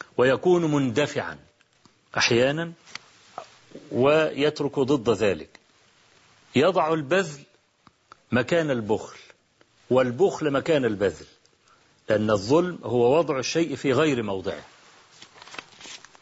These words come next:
والشهوة تحمله على البخل والحرص والشح، والغضب يحمله على العدوان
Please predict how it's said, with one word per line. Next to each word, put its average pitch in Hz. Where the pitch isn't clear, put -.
والشهوة 180
تحمله 151
على 123
البخل 127
والحرص 123
والشح، -
والغضب 170
يحمله 139
على 147
العدوان 123